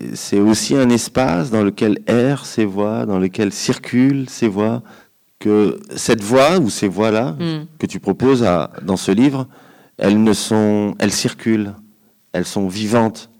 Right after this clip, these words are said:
Speaker 1: d'une certaine manière. Elles sont vivantes, ces voix.
Speaker 2: Oui, euh, enfin, c'est, c'est pas, c'est, c'est pas une certaine manière, mais elles sont vivantes. Enfin, elles sont vivantes.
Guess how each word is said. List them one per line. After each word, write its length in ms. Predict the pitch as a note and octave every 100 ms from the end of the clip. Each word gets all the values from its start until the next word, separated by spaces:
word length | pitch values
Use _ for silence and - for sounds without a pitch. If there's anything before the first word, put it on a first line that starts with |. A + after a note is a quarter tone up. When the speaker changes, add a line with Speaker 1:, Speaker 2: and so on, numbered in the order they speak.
| _
Speaker 1:
d'une 100 | F#2
certaine 300 | E2 - E2+
manière. 220 | E2+ E2 D2
Elles 80 |
sont 200 | - D#3
vivantes, 460 | B2+ A#2 G#2+ G#2+ G2+
ces 140 | -
voix. 220 | F2 F#2 F#2
Speaker 2:
Oui, 220 | B3+ B3
euh, 240 | G3 F#3+ F#3
enfin, 180 | F3 D#3+
c'est, 160 | -
c'est 120 | -
pas, 180 | F#3 A3
c'est, 240 | - - -
c'est 100 | F3
pas 140 | A#3+ -
une 400 | F#3 E3 E3 D3+
certaine 1080 | E3+ F3+ E3+ D#3 D#3 C#3 C3+ C3 A2+ G2+ G2+ G#2+
manière, 640 | - F3 A#3 A#3+ G3 D#3 -
mais 160 | E3 F3
elles 120 | C3
sont 160 | A3 A#3+
vivantes. 480 | A#3 G3+ E3+ E3+
Enfin, 220 | E3 - F3+
elles 60 | F3+
sont 100 | F3+
vivantes. 300 | E3+ D#3